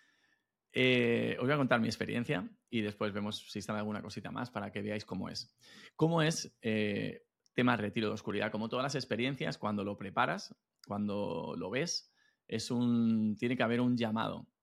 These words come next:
Yo hace un año, más o menos, bueno, un poquito más de un año, vi un podcast de Aubrey Marcus, eh, que le tenéis por Instagram,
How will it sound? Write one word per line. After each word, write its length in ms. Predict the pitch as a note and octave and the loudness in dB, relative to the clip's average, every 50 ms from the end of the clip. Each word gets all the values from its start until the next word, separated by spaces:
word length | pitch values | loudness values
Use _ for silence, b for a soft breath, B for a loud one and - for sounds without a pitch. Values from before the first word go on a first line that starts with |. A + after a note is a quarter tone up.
| _ | _
Yo 220 | - G#2+ G#2+ A#2 A#2 | -6 -2 2 2 4
hace 260 | B2+ B2+ - C3+ A#2+ | 2 2 0 0 0
un 140 | A#2+ A2+ A2+ | 0 2 2
año, 380 | B2 C3+ C#3 B2 A2+ B2 - - | 2 2 2 0 0 -2 -4 -4
más 220 | - G#2 G#2+ - | -4 -4 -4 -2
o 40 | G#2 | -2
menos, 300 | G#2+ A#2 A2+ G#2+ A#2 - | -2 -2 -2 -2 -4 -6
bueno, 200 | - G2 F#2 E2+ | -6 -6 -6 -6
un 80 | G#2 A2 | -6 -6
poquito 240 | A#2 G#2+ G2+ G#2+ | -6 -6 -6 -4
más 160 | G#2+ G#2+ G#2+ A2 | -4 -4 -4 -2
de 40 | |
un 60 | G#2+ G#2+ | -2 0
año, 280 | A#2 A#2 G#2 G#2+ - b b b b b b b | 0 0 -2 -4 -6 b b b b b b b
vi 200 | - G2+ A#2 A#2+ | -2 2 4 6
un 160 | B2+ A#2 A2 - | 6 6 4 4
podcast 500 | - A#2+ D3 - - G#2 A2+ - - - | 2 0 0 0 -2 -2 -2 -2 -4 -6
de 320 | - G2 G#2 G2+ F#2+ - - | -4 -4 -2 -4 -4 -6 -6
Aubrey 460 | - G#2+ A2 A#2 B2 A2 A#2 A2 G#2+ | -6 -2 -2 0 0 0 0 0 0
Marcus, 580 | G#2 G#2 A2+ B2+ C3 - - G#2 - - - - _ _ | 2 2 2 2 0 -2 -6 -10 -10 -10 -14 -16 _ _
eh, 240 | - G2+ F#2+ F#2+ - - | -12 -10 -10 -10 -10 -10
que 60 | - | -10
le 80 | F#2+ | -8
tenéis 200 | - G2 G2+ A2 | -6 -6 -6 -6
por 140 | - - G2+ | -6 -6 -6
Instagram, 500 | G2+ G2+ - - - A2 B2 B2 A#2+ - | -6 -6 -6 -6 -4 -2 -2 -2 -2 -4